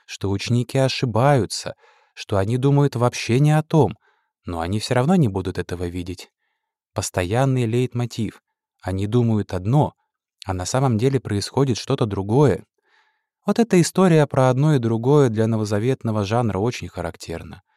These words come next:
Забегая вперед, могу сказать, что книга Откровения Иоанна Богослова построена на этом же приеме. "Слышу одно,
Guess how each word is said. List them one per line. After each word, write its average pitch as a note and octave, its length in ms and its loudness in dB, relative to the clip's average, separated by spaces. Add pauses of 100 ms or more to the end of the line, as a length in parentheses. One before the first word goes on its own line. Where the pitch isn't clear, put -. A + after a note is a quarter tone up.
(360)
Забегая G#2+ 520 2
вперед, A#2+ 400 -2
могу G2+ 220 -2
сказать, B2 520 -4 (360)
что - 240 -10
книга G#2 340 -4
Откровения F#2 880 -4 (280)
Иоанна F#2+ 400 -2
Богослова G2+ 560 0
построена D#3+ 580 0
на D3 200 0
этом C#3 300 -2
же B2 120 -4
приеме. F2 600 -4 (360)
"Слышу F#2+ 600 -4
одно, F2+ 440 -2